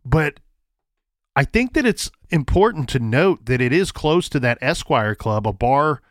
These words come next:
known to be frequented by Northwest employees. And there's at least one source that says that Susan had gone there on more than one occasion.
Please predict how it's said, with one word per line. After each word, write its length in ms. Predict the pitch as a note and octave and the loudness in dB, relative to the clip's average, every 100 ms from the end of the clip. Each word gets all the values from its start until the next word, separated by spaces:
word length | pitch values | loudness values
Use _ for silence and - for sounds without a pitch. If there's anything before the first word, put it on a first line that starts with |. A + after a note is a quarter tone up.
| _ | _
known 300 | A2 A#2+ D3+ | -2 0 0
to 100 | C#3 | 0
be 100 | B2 | -2
frequented 560 | A2+ D3+ D#3 C3 A2+ G2 | -2 -2 -2 -2 -2 -2
by 560 | A2+ B2 C3+ B2 A#2+ - _ - | 0 2 2 2 0 -4 _ -6
Northwest 540 | B2+ B2+ - B2+ A#2 | -2 0 0 -2 -2
employees. 680 | A#2+ G2+ A#2 A#2 C3+ D#3 A2 - _ _ - | -4 -2 0 0 2 0 -2 -8 _ _ -2
And 180 | D3 D3 | 0 2
there's 220 | D#3 C#3 | 0 0
at 160 | D#3 | -2
least 340 | D3+ G#3+ B3+ - | 0 0 -2 -2
one 280 | C3+ C#3+ B2 | -2 -2 -2
source 320 | D3+ C#3 - | -2 -2 -4
that 140 | B2+ | -8
says 420 | - C3+ B2 A2 | -2 -2 -2 -4
that 160 | A#2 G#2+ | -6 -6
Susan 640 | - G3+ A3 C3+ G#2 G2 - _ _ _ _ - | -2 0 0 0 -2 -6 -12 _ _ _ _ -4
had 160 | C3+ B2 | -4 0
gone 280 | B2+ A#2+ | 0 2
there 380 | A#2 A2 G#2+ G#2 - - | 0 0 0 -2 -8 -4
on 380 | B2 A#2 A2 G#2+ _ | -2 -2 -4 -8 _
more 360 | D3 D3+ C3+ B2 | -20 -6 -2 0
than 140 | A#2 | 0
one 140 | G#2+ G#2 | -2 -2
occasion. 480 | G#2+ G2 E2 - | -4 -6 -6 -14